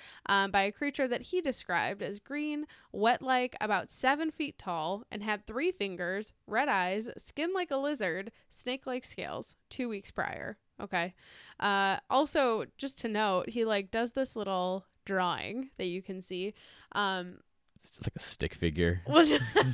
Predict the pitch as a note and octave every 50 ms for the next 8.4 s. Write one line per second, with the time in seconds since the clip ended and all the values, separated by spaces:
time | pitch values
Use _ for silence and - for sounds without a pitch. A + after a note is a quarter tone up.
0 | - - B2+ - - B2+ - G#2 G2 - - - A#2+ G2+ G2+ - - G2+ - -
1 | F2+ F2 F2+ F2+ F#2+ G#2+ - E4+ - - - - F4 E4 - - - - - -
2 | - - C4+ C#4+ C#4+ - F4+ F#4 F#4 F4 D4+ - - C#4 D#4 D#4+ E4 C#4 - -
3 | B3 A3+ A#3 B3+ C#4+ D4+ C#4+ - - - G#3+ G#3+ G#3 G#3 G3+ A3 G3+ G3 G3 G3
4 | G3 G#3 G#3 A#3 A3+ - G#3+ G3 F#3+ F3+ F3+ G3 G#3 G3+ - B3 A#3 A3 A#3 A#3+
5 | B3+ C4+ C#4 C#4+ C#4+ D4 D4+ F#3+ F#3 - - - - A#3 A3 A3+ A3 G#3 G3+ G#3+
6 | - - - G3 F#3+ F#3+ F3+ G#3+ - - A3 G#3+ G3+ G3+ G#3 G#3 G#3 G#3 G#3 G3+
7 | - - - - - - - - A3 G#3+ G#3+ G3+ G3 G3 - - G3+ G3+ G3+ G3+
8 | F#3+ G3 F#3+ F#3+ F#3 F#3+ G3